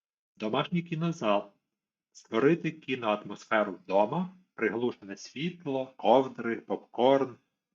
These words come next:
і її улюблений фільм або серіал. Прогулянка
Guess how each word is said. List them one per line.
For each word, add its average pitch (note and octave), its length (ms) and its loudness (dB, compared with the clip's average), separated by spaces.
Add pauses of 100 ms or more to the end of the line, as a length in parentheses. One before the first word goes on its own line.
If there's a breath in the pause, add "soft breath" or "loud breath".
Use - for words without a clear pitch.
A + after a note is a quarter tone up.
(240)
і E3+ 80 -4 (200)
її A2 400 -6
улюблений A2 600 -2
фільм C3+ 500 -6
або G#2+ 300 -2
серіал. - 420 -6 (1000)
Прогулянка A#2 880 0